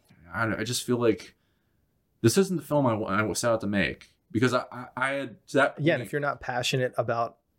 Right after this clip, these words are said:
Speaker 2: a
Speaker 1: Yeah.
Speaker 2: film or project, I mean, why would you do it? Because you're not gonna put in the
Speaker 1: Yeah.
Speaker 2: effort that you should put
Speaker 1: And,
Speaker 2: into
Speaker 1: and
Speaker 2: it, and
Speaker 1: it,
Speaker 2: it's not gonna end up
Speaker 1: oh, dude,
Speaker 2: turning out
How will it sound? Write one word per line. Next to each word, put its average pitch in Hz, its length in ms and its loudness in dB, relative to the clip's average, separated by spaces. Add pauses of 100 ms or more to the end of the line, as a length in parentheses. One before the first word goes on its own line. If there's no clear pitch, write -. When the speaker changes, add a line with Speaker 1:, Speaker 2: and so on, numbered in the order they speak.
(120)
Speaker 2:
a 123 100 2
Speaker 1:
Yeah. - 100 2
Speaker 2:
film 131 240 0
or 120 100 -2
project, 127 420 -2
I 131 40 0
mean, 120 340 -4 (460)
why 127 180 6
would 135 160 -2
you 123 80 -8
do 135 160 0
it? 113 80 -4
Because 117 280 -2
you're 120 120 -4
not 117 160 0
gonna 117 140 -6
put 123 200 2
in 113 300 -4 (180)
the 127 140 2
Speaker 1:
Yeah. 120 120 4
Speaker 2:
effort 123 180 -4
that 117 120 0
you 113 80 -12
should 127 240 -2
put 131 120 -2
Speaker 1:
And, 151 100 -2
Speaker 2:
into 147 160 -2
Speaker 1:
and 151 80 0
Speaker 2:
it, 151 40 -4
and 117 40 -6
Speaker 1:
it, 117 40 -6
Speaker 2:
it's 110 120 -8
not 127 180 -2
gonna 127 140 -4
end 120 180 -6
up 120 100 2
Speaker 1:
oh, 127 220 0
dude, 120 160 -6
Speaker 2:
turning 123 300 -2
out 117 280 -2